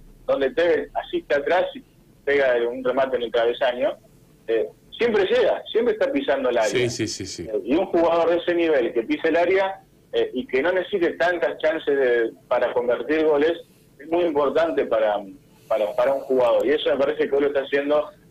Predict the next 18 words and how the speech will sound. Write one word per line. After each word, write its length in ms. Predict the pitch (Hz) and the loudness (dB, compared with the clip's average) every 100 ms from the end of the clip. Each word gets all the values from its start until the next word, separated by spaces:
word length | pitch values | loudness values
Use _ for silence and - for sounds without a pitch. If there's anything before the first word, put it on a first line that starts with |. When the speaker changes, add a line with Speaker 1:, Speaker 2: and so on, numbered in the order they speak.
| - - | -14 -2
Speaker 1:
eh, 120 | 120 - | -2 0
Salvio, 380 | 147 156 156 107 | 0 2 0 -2
que 100 | 117 113 | -6 -8
sin 300 | - 151 165 | -6 -2 2
dudas 460 | 180 139 117 - - _ - - | 2 4 0 -4 -18 _ -20 -4
es 180 | 127 135 | -4 0
el 140 | 165 | -2
jugador 320 | - 123 135 | 0 2 2
más 120 | 131 131 | 2 0
desequilibrante 680 | 131 120 120 120 135 139 | -2 -4 0 2 2 0
y 20 | 127 | -2
más 160 | 123 | -2
importante 520 | 123 110 107 123 123 110 | -4 -2 0 0 -2 -4
que 100 | 107 | -2
tiene, 380 | 117 117 107 - - - - - | -2 -2 -4 -6 -20 -20 -20 -10
que 100 | 113 | -4
tiene 240 | 127 120 | 0 2
Boca. 360 | 113 98 98 | 2 0 -2